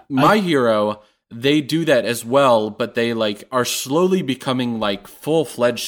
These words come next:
Speaker 1: superheroes, and it's just like, ah, like, super nerd out moments.
Speaker 2: Yeah, you can definitely see it and feel it. The, the thing I was gonna say that actually complements that is that the first few episodes are kind of slow, and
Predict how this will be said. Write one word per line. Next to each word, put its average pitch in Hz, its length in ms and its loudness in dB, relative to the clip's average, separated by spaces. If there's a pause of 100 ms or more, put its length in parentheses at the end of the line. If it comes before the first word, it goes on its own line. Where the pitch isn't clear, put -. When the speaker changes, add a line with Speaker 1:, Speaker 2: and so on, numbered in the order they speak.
Speaker 1:
superheroes, 185 560 0
and 127 80 -2
it's 113 140 -6
just - 240 -6
like, 107 140 -2 (300)
ah, 139 320 2
like, 123 360 -6
super 131 600 -2
nerd 113 240 0
out 98 160 -4
moments. 101 380 -8
Speaker 2:
Yeah, 117 120 2
you 131 200 -2
can 139 160 -8
definitely 156 360 -2
see 131 420 -2
it 127 180 -4
and 120 180 -6
feel 127 500 -4
it. 117 260 -4
The, 120 240 -6 (460)
the 135 340 -2
thing 208 180 -2
I 190 40 2
was 170 140 2
gonna 160 140 0
say 151 160 2
that 127 140 2
actually 120 280 -2
complements 135 800 -4
that 143 320 -2
is 117 180 -6
that 117 260 -2 (200)
the 131 380 -4
first - 420 -4
few 170 220 2
episodes 139 340 -2
are 123 80 -2
kind 113 460 -8
of 113 160 -2
slow, 113 960 0 (920)
and 131 360 0